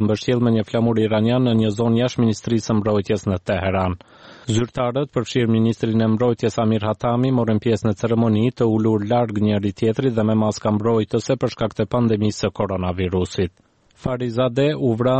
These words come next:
në një prit të stilit ushtarak me njëzet e shtatë nëntor në periferi të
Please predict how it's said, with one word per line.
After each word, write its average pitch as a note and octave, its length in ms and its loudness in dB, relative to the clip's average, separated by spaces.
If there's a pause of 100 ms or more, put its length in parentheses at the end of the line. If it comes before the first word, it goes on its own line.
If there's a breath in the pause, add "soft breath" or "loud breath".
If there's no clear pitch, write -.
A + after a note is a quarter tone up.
në B2+ 260 2
një A#2 140 2
prit B2+ 320 -2
të A#2 100 0
stilit A#2 400 0
ushtarak A#2+ 480 -2
me A2+ 160 2
njëzet A#2 320 2
e A2 80 0
shtatë A#2 300 -2
nëntor A#2 340 0
në A#2 140 2
periferi A2 480 0
të G#2+ 160 -2